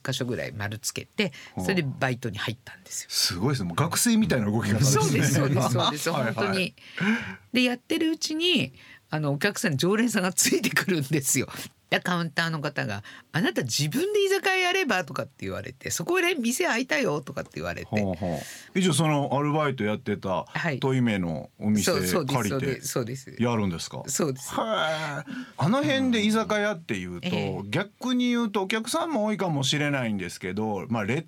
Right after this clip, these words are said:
Speaker 2: ドオーシャンっていうか、競合もまさに一〇九も同じような感じだと思うんですけど、
Speaker 1: はい。
Speaker 2: 居酒屋なんか山ほどあるし、
Speaker 1: はい。
Speaker 2: あそこに行こうっ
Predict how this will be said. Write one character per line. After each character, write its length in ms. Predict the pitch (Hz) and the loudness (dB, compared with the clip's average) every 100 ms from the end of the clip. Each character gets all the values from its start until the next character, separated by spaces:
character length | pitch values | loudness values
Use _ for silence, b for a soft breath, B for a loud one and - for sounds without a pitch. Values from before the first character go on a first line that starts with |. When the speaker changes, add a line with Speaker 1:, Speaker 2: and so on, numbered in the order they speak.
| _ | _
Speaker 2:
ド 120 | 202 190 | -2 0
オ 160 | 185 | 2
ー 40 | 160 | 0
シ 120 | 147 | 0
ャ 100 | 92 | -4
ン 40 | |
っ 0 | |
て 120 | 78 | -6
い 80 | 85 | -8
う 80 | 85 | -6
か、 140 | 90 - | -8 -6
競 240 | 127 123 | -4 -2
合 220 | 117 120 | 0 0
も 140 | 98 90 | 0 -2
ま 120 | 95 | -2
さ 120 | 87 | -4
に 80 | 80 | -4
一 120 | 98 | -2
〇 220 | 101 90 | -2 -2
九 100 | - | -4
も 160 | 78 82 | -4 -4
同 100 | 90 | -4
じ 40 | |
よ 80 | 95 | -4
う 20 | |
な 80 | 80 | -4
感 180 | 82 82 | -6 -6
じ 60 | - | -2
だ 60 | |
と 60 | 190 | -2
思 60 | |
う 20 | 165 | -2
ん 40 | |
で 20 | |
す 80 | 135 | -6
け 100 | - | -10
ど、 120 | - | -12
Speaker 1:
は 40 | - B B B | -12 B B B
い。 60 | 113 | -2
Speaker 2:
居 40 | |
酒 240 | 151 135 175 | 0 0 0
屋 100 | 160 | 0
な 80 | |
ん 80 | 104 | -2
か 100 | 90 | -4
山 260 | 98 110 117 | -2 -2 -2
ほ 180 | 117 110 | -2 -2
ど 180 | 101 | -2
あ 40 | 76 | -4
る 120 | 76 | -8
し、 460 | - 98 95 82 110 | -8 -6 -6 -6 -4
Speaker 1:
は 200 | 170 147 | -2 -2
い。 60 | |
Speaker 2:
あ 80 | 120 | 0
そ 120 | 143 | -2
こ 180 | 156 220 | 0 0
に 180 | 143 107 | 0 0
行 100 | 120 | -2
こ 100 | |
う 20 | |
っ 40 | 117 | -2